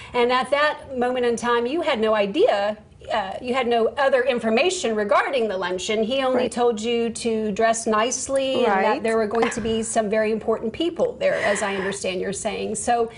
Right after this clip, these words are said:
Speaker 2: That is
Speaker 1: at that
Speaker 2: correct.
Speaker 1: point in time, you really had no idea
Speaker 2: Right.
Speaker 1: what you were going to be walking into. You had no idea where you were going to be going or what you were going to be doing until you were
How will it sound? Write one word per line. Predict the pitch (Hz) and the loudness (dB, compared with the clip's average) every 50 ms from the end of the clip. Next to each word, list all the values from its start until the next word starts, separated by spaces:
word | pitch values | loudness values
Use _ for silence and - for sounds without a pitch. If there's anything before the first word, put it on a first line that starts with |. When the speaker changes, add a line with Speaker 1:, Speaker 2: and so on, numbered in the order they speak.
| - - | -4 -2
Speaker 2:
That | 247 247 254 | 0 0 0
is | 254 247 - | 0 -2 0
Speaker 1:
at | - 262 262 | -2 0 2
that | 247 339 403 | 4 4 2
Speaker 2:
correct. | 415 415 - | 2 0 -2
Speaker 1:
point | - 370 349 311 | 0 0 2 2
in | 294 277 240 | 2 2 2
time, | - - 494 494 508 254 247 | 4 4 4 6 6 4 2
you | 269 320 349 | 2 2 4
really | 349 330 277 254 233 | 6 6 6 6 6
had | - 247 233 202 | 4 2 2 4
no | 233 233 226 220 | 4 4 6 6
idea | 214 208 208 208 185 208 349 370 381 370 262 214 202 196 202 233 - | 6 4 2 0 -2 0 0 2 4 4 4 4 4 2 0 0 0
Speaker 2:
Right. | 208 180 - - - - - | -2 -4 -4 -6 -10 -8 -4
Speaker 1:
what | 226 220 240 269 311 339 381 - - - - | -2 2 4 4 6 4 4 0 -4 -10 -8
you | 294 262 294 | -4 0 4
were | 277 262 | 4 4
going | 240 254 254 254 254 | 4 4 2 2 0
to | - 247 | -2 -4
be | 208 240 233 233 233 220 - - - | -2 -2 0 0 -2 -4 -8 -6 -2
walking | 208 196 247 240 240 240 247 226 226 | 2 4 4 4 4 2 0 0 0
into. | 233 277 359 381 359 - 220 | 2 2 0 0 0 0 -2
You | 190 180 175 196 214 240 262 | -2 0 -2 -2 -2 -2 0
had | 254 240 240 233 233 | 0 0 0 0 2
no | 240 240 233 | 2 2 4
idea | 233 233 214 196 240 240 247 247 247 - - - - - - | 2 2 2 0 2 2 2 2 0 -8 -12 -20 -20 -12 -6
where | 208 208 233 247 269 311 | -2 0 4 4 4 4
you | 330 311 339 330 | 2 2 0 0
were | 339 | 2
going | 285 339 330 339 330 | 2 2 2 2 0
to | - 311 | -2 0
be | 311 339 | 0 0
going | 262 262 240 220 208 202 202 202 214 220 - - - - - - | 2 2 2 2 2 2 0 -2 -4 -6 -10 -16 -20 -16 -8 -2
or | 214 220 208 | 0 2 2
what | 202 190 196 254 294 294 - - | 2 4 4 4 4 2 0 -2
you | 311 | -2
were | 285 285 277 | 0 0 2
going | 240 254 240 240 240 | 2 0 -2 -2 -4
to | - - 226 | -6 -6 -2
be | 240 247 | 0 0
doing | 214 240 262 302 285 240 220 208 220 220 - | 2 4 4 4 4 4 4 4 4 2 2
until | 247 247 254 240 - 240 254 254 254 247 | 2 2 2 2 2 2 4 4 4 4
you | 247 240 269 311 330 | 4 2 4 4 4
were | 302 277 262 254 254 254 | 6 6 6 6 6 4